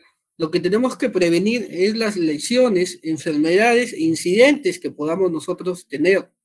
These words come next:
Entonces, como tenemos que prevenir esto,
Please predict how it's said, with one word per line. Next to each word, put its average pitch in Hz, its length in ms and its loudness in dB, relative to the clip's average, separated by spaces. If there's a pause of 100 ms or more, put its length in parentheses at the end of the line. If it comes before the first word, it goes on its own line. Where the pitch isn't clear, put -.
Entonces, 196 500 2
como 185 220 4
tenemos 277 340 2
que 269 120 0
prevenir 202 420 4
esto, 233 500 2